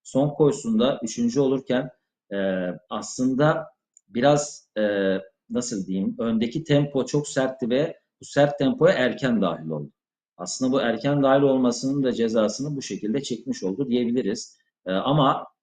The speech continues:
yine de öndeki ikiliye zaten hiçbir şekilde düzlükte yaklaşamadı. E, yine de üçüncülüğü kesinlikle tatminkardı. Yani o grupta, e, bu performansıyla benden geçer not aldı. E, bugün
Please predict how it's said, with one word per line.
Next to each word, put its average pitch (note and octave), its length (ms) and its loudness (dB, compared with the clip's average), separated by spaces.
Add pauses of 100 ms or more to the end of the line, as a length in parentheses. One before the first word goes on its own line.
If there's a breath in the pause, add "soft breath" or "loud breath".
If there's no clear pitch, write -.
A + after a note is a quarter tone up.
(100)
yine C3+ 280 2
de D3+ 280 2 (120)
öndeki C#3 440 2
ikiliye D3 260 4
zaten C#3+ 320 4
hiçbir C#3 220 -4
şekilde B2+ 360 -2
düzlükte B2+ 380 0
yaklaşamadı. B2 800 0 (320)
E, F#2+ 60 -6 (260)
yine B2+ 320 2
de D3+ 120 2
üçüncülüğü B2+ 640 -2
kesinlikle - 580 -4
tatminkardı. F#2+ 720 -4
Yani E2 240 -4
o A2+ 180 -4
grupta, G#2+ 520 -4 (360 loud breath)
e, F2+ 240 0 (180)
bu F3+ 140 0
performansıyla A2 960 0
benden B2 380 2
geçer A#2+ 360 0
not A#2 200 0
aldı. A2 480 -2 (340)
E, F2+ 220 0 (340)
bugün D#3+ 420 4